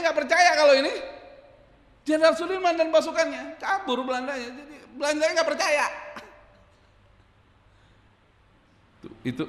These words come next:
itu dahsyatnya kalimat la ilaha illallah. Dan kami ucapkan banyak-banyak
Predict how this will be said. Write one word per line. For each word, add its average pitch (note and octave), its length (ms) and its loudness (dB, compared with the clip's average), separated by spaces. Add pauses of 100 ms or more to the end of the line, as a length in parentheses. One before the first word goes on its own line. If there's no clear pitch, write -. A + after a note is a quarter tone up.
(140)
itu D3 180 -8 (140)
dahsyatnya C#3 720 -4
kalimat C3 480 -4
la C3+ 400 -6
ilaha G#2+ 320 -10
illallah. G2+ 340 -14 (3000)
Dan A2+ 560 -2
kami C3 480 6
ucapkan B2+ 560 4
banyak-banyak B2 560 2